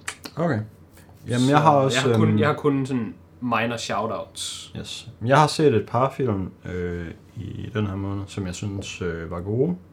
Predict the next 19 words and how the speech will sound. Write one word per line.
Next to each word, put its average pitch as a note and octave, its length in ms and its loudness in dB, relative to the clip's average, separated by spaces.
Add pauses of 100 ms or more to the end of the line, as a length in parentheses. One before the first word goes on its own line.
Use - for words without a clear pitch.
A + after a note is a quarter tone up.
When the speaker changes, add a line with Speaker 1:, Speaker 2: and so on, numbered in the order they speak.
(120)
Speaker 1:
Og - 60 -20
så B2 120 -2
har G#2+ 120 0
jeg F#2 100 -4
set G#2+ 340 -2 (840)
en, A2+ 320 -2
som F2+ 680 -6 (400)
jeg, F2+ 520 -4
øh, G2 100 -12
gik - 180 -10
ind E3+ 160 -2
til - 260 -4
og F2 100 -6
forventede A2 600 -2
var G2+ 100 -2
middelmådigt, G#2 640 2
og F#2+ 200 -6
det A2+ 100 2
er F#2 260 0